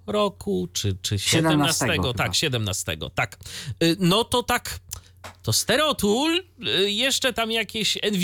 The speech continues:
Speaker 1: D A do tego, y, jakaś przeglądarka internetowa i za bardzo już nie poszalejesz, bo procesor,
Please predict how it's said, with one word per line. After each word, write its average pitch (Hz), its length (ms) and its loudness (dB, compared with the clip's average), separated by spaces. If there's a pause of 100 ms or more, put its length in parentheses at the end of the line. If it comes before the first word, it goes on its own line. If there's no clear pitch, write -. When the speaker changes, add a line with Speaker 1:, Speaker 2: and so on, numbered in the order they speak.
Speaker 1:
D 165 80 -2 (200)
A 170 40 -4
do 156 140 0
tego, 156 680 0 (320)
y, 147 160 2
jakaś 196 340 -2
przeglądarka 190 640 -2
internetowa 185 800 -2
i 185 100 0
za 165 160 2
bardzo 190 340 0
już 190 200 -2
nie 180 100 0
poszalejesz, 113 720 0
bo 143 420 0 (120)
procesor, 135 560 0